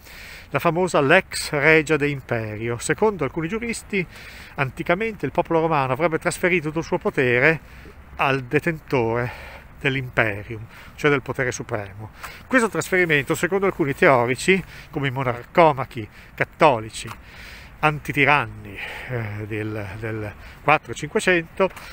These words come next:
secondo alcuni autori questo potere sarebbe stato un potere prestato dal popolo al re, e quindi la lex regia de imperio può diventare un fondamento anche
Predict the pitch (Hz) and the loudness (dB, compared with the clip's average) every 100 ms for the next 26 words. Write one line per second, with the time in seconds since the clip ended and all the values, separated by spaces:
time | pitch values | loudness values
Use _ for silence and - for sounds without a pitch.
0 | - - 208 190 208 190 175 185 185 156 | -6 2 2 2 0 0 0 2 4 6
1 | 160 - 175 175 196 165 170 - 165 165 | 4 0 -6 -6 0 2 2 2 0 0
2 | 156 160 - 165 - - - 156 147 170 | 2 2 4 2 0 -16 -12 -6 -2 2
3 | 170 - 151 - - 190 135 127 139 - | 2 2 0 2 4 4 4 2 2 2
4 | 127 117 117 120 110 127 113 - - - | -2 0 0 0 4 4 4 -2 -10 -6
5 | - 226 254 247 233 - - - 147 185 | -2 -2 0 0 -2 -6 -12 0 2 2
6 | - 160 131 120 139 208 190 160 180 190 | 4 4 4 2 0 0 2 4 4 2
7 | 147 170 180 170 131 - 180 156 175 151 | 0 -2 0 -2 -2 -4 -4 -2 0 2
8 | 147 139 170 151 - | 2 2 0 0 -6